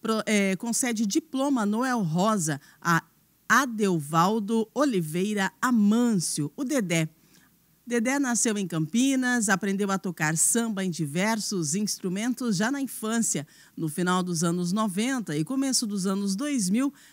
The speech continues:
ajudou a montar e fazer parte com um músico percussionista e também como vocalista do grupo Contágio. Atualmente, Dedé integra o grupo Alto Astral da cidade de Americana.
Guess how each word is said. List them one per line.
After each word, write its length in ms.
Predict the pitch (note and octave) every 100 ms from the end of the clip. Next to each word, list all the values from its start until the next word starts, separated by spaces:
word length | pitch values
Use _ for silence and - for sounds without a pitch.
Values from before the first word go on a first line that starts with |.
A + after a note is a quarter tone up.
| -
ajudou 460 | - D3+ E3 G3
a 40 | G#3+
montar 540 | G#3+ F3+ G3+ F#3+ G3
e 60 | F3+
fazer 400 | F3 E3+ F#3+ F3
parte 640 | G3 G3+ G3+ - G#3 G3+ - _ - _
com 220 | - G#3 G3+
um 280 | G3+ F#3+ F#3+
músico 600 | F#3 F#3+ F#3 E3 F#3+ G3 - _
percussionista 1300 | G#3+ A3+ A#3 _ A3 G#3+ B3+ A#3 D3+ D#3+ F3 D#3+ C#3+ C3+
e 80 |
também 460 | E3 C4 A3+ G#3+ C4+
como 260 | E4+ E4 A#3+
vocalista 580 | C#4 G#4 E4+ E4 -
do 140 | D4+ D4+
grupo 380 | C4+ C4 C#4+ -
Contágio. 880 | C#4 E4 D4+ F#3+ D3+ C#3+ C3+ C3 - - _
Atualmente, 760 | - A3 A#3 A#3 A#3 C#4 - E4+ - _ -
Dedé 280 | B3 A#3
integra 520 | A#3+ - A3 A3 A3+ A3+
o 80 |
grupo 480 | G3+ G3 G#3 A3+ G#3+ -
Alto 360 | A#3 C#4 -
Astral 540 | G3+ E3 - F#3+ F#3+ A3
da 320 | G#3 G3 A#3
cidade 680 | - G#3 E3+ D#3 D3 E3
de 300 | C#3+ D3 F#3 - -
Americana. 1200 | F3 F#3 E3+ E3+ D3 C3+ - A3 F#3+ D3 B2+ -